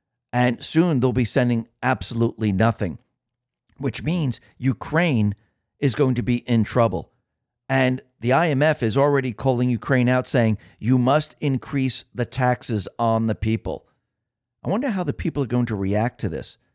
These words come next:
because remember, Ukraine's not getting the money anymore. That's what's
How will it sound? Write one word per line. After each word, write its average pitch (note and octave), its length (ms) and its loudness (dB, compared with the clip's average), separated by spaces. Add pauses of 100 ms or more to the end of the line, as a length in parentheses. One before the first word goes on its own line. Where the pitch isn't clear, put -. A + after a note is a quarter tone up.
(280)
because A#2 440 -2
remember, A#2 260 2
Ukraine's G2 420 0
not A2 160 -2
getting G2+ 180 0
the F#2+ 80 2
money G2 200 2
anymore. A#2+ 380 0 (1080)
That's A#2+ 220 -2
what's C3+ 160 -2